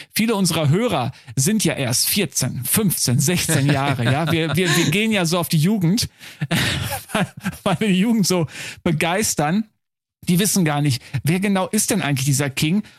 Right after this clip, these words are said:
Und ich lese nur ein, eine kurze Passage aus seinem Wikipedia-Eintrag vor. Also der, der, der, das ist atemberaubend. Hier steht, bis neunzehnhundertachtundsiebzig wurde Presley vierzehn Mal für den Grammy nominiert, den er dreimal für seine Gospel-Interpretationen gewann.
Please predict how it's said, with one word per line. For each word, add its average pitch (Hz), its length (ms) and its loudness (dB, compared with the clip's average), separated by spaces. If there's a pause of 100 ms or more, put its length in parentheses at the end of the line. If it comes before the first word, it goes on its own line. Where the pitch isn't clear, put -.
Und 185 140 2
ich 160 100 4
lese 285 300 2
nur 277 180 2
ein, 247 220 0 (100)
eine 247 320 0
kurze - 380 0
Passage 226 760 0 (240)
aus - 200 0
seinem 185 340 2
Wikipedia-Eintrag 147 1120 0
vor. 160 200 -2 (280)
Also 165 220 0
der, 175 220 -2
der, 147 180 -6
der, 156 320 -6
das 160 180 0
ist 170 140 -2 (100)
atemberaubend. 175 1200 0
Hier 240 220 0
steht, 143 500 -2 (960)
bis 196 160 0
neunzehnhundertachtundsiebzig 226 1600 0
wurde 180 220 2
Presley 131 560 0
vierzehn 262 720 0
Mal 196 200 2
für 190 140 -2
den 175 180 2
Grammy 170 300 2
nominiert, 139 640 0
den 175 140 0
er 170 100 0
dreimal 185 480 0
für 180 180 0
seine 160 280 2
Gospel-Interpretationen 175 1900 0
gewann. 135 440 0